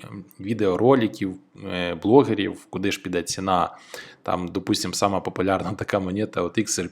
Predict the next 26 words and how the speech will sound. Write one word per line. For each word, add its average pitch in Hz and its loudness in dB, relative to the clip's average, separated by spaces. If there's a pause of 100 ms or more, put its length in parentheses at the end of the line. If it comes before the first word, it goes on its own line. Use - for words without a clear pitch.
P, 120 4
там 87 -4
Dogecoin, 92 0
Bitcoin. 101 2 (680)
Е, 98 -4
ви 92 0
дивитесь 101 0
різні 95 -2
обзори, 110 8 (380)
пробуєте 98 2
торгувати, 104 8
е, 90 2 (120)
так 92 2
само, 90 0 (340)
от 90 -2
як 87 -2
ми 92 -4
з 87 -2
командою 87 -2
свій 82 -6
час 90 2 (480)
пробували, 92 4
купляли 92 2
різні 90 -2
криптовалютні 92 -4
с-, - -8